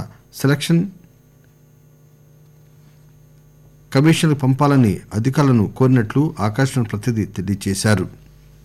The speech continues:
రెండు వేల ఇరవై నాలుగు అంతర్జాతీయ యోగా దినోత్సవం నిర్వహించేందుకు సమాచార ప్రసార మంత్రిత్వ శాఖ, ఆయుష్ మంత్రిత్వ శాఖలు సన్నాహాలు ప్రారంభించాయి.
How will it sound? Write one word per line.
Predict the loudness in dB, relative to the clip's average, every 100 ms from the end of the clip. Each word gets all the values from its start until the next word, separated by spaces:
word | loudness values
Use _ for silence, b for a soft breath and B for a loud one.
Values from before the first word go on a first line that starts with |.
| -20 -20 -20 -20 b b b b b b 2
రెండు | 6 8
వేల | 6
ఇరవై | 6 4
నాలుగు | 4 2
అంతర్జాతీయ | 2 0 0 0 2 0
యోగా | 2 2 2
దినోత్సవం | 0 2 0 0 0
నిర్వహించేందుకు | 0 0 -2 -2 -4 -4 -4 -4
సమాచార | -2 0 0 -2 -4
ప్రసార | -4 -6 -4 -2
మంత్రిత్వ | -2 -4 -6 -10
శాఖ, | -8 -8 -4 -6 -6 B B B -2
ఆయుష్ | 2 2 0
మంత్రిత్వ | -2 -2 -8
శాఖలు | -6 -6 -4 -4
సన్నాహాలు | -4 -2 0 0 0 -2
ప్రారంభించాయి. | -4 -6 -4 -4 -6 -8